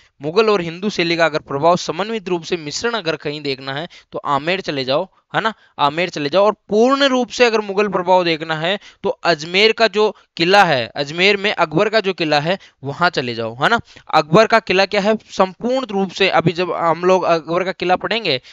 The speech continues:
तब ये देखेंगे कि वहां मुगल प्रभाव है सबसे ज्यादा, सबसे, यानी संपूर्ण पूरे किले में जो है वो मुगलीय प्रभाव या मुस्लिम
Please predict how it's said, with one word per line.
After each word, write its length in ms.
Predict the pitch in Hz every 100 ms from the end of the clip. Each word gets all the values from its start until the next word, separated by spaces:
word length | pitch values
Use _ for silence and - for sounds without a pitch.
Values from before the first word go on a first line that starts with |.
| _
तब 120 | 170 180
ये 120 | 190
देखेंगे 480 | 175 214 214 165 123 - -
कि 60 | 175
वहां 300 | 160 170 214
मुगल 340 | 180 160 233 226
प्रभाव 440 | 185 156 143 131
है 120 | 127
सबसे 320 | 110 131 - 127
ज्यादा, 280 | 113 110 - _
सबसे, 360 | - 175 - 220
यानी 300 | 202 214 -
संपूर्ण 400 | - 190 - 240
पूरे 300 | - 202 226
किले 340 | 226 185 175 214
में 140 | 233 208
जो 120 | 185
है 140 | 180
वो 160 | 220 208
मुगलीय 380 | 165 160 190 202
प्रभाव 440 | 165 147 147 156
या 120 | 185 196
मुस्लिम 480 | 160 - 214 220